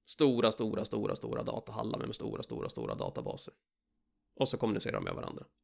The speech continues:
Ungefär så. Krasst. Och det här kan låta jätteförenklat för många som lyssnar. Det här kanske var superuppenbart för alla som lyssnar. Jag vet att vi kanske tog det på alldeles för basen, men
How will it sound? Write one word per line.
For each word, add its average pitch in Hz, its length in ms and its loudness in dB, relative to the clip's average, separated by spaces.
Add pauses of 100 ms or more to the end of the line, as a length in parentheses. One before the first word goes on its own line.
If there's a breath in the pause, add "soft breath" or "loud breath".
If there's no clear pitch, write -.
(220)
Ungefär 226 380 10
så. - 280 2 (520)
Krasst. - 440 0 (640 loud breath)
Och 156 120 6
det 156 60 12
här 185 80 10
kan 196 120 8
låta 185 200 6
jätteförenklat 110 720 8
för 131 80 2
många 104 200 4
som 117 120 0
lyssnar. 110 260 2
Det 120 60 8
här 120 60 2
kanske 135 200 2
var 110 60 4
superuppenbart 107 840 4
för 110 100 2
alla 110 200 2
som - 140 -4
lyssnar. - 220 -2
Jag 101 100 4
vet 110 220 6
att 110 60 -4
vi 110 120 0
kanske 110 260 -2
tog 110 140 2
det 101 40 -2
på 113 80 2
alldeles 110 200 6
för 110 60 -4
basen, 113 480 2
men 131 380 6